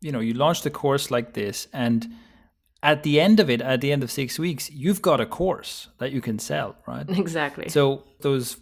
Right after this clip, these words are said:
Speaker 1: four and a half thousand euros that you made on launch, that's not necessarily the only money you'll ever make from this.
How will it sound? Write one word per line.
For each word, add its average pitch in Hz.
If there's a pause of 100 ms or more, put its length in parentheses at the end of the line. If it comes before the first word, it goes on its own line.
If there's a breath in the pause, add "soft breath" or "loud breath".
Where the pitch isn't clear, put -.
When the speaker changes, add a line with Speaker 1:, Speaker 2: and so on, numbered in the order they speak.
(160)
Speaker 1:
four 151
and 147
a 127
half 131
thousand 120
euros 143
that 143
you 131
made 127
on 117
launch, 160
that's 143
not 147
necessarily 151
the 143
only 147
money 127
you'll 117
ever 107
make 127
from 151
this. 107